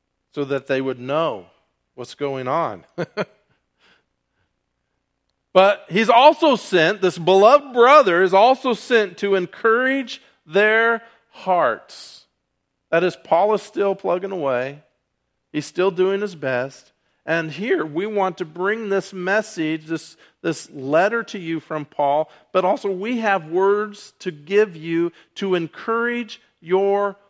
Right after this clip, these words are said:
hearts, that they may be encouraged in the Lord. We also see Onesimus, who is a beloved brother. He's one of their number. He was a slave from Colossae.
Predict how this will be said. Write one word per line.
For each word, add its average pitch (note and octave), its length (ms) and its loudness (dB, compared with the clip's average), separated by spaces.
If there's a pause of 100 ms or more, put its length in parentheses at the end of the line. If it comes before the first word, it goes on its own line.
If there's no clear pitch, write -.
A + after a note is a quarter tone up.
hearts, F#3 680 -2
that E3 200 -6
they G#3+ 220 2
may A3+ 240 -2
be G#3 180 -4
encouraged F3+ 960 -2 (280)
in F3+ 140 -2
the F3+ 120 2
Lord. E3+ 460 0 (280)
We F#3+ 100 2
also A3 340 4
see G#3 240 -2
Onesimus, F#3 920 -2 (500)
who G3+ 100 4
is G3 100 2
a G3+ 40 2
beloved F#3 440 4
brother. F#3+ 500 2
He's C#3 160 -6
one F#3+ 200 2
of G3 140 2
their F#3+ 160 2
number. G#3 480 2
He F#3+ 140 -6
was F3+ 240 0
a D#3+ 80 -2
slave G#3 560 0
from F#3 180 -6
Colossae. G#3 800 -2